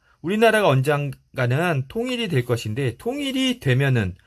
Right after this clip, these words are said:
아니면 북한과의 협력 관계만 유지가 된다고 해도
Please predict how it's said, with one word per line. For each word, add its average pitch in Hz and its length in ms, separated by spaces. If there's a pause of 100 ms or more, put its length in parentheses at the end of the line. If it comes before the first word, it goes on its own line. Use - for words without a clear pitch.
(120)
아니면 151 360
북한과의 208 560
협력 269 360
관계만 175 640
유지가 156 320
된다고 113 420
해도 120 300